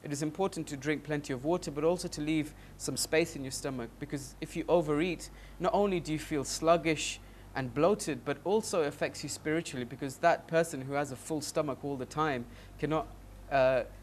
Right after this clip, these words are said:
gain spiritual elevation, because they're so focused on trying to digest that food and they're so burdened down by it that they don't have time to focus on anything else. So really important not to overeat during this month. So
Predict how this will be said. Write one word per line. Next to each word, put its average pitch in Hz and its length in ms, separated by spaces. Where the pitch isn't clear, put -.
gain 147 320
spiritual 147 460
elevation, 135 600
because 123 360
they're 139 100
so 165 260
focused 185 580
on 135 120
trying 160 280
to 139 100
digest 131 480
that - 240
food 165 300
and 139 100
they're 139 60
so 165 260
burdened 156 440
down 175 260
by 143 160
it 123 180
that 143 400
they 151 120
don't 175 200
have 160 300
time 165 260
to - 80
focus 156 440
on 127 100
anything 127 340
else. 160 240
So 160 240
really 226 220
important 202 460
not 160 160
to - 80
overeat 156 440
during 131 180
this 120 160
month. 147 200
So 175 220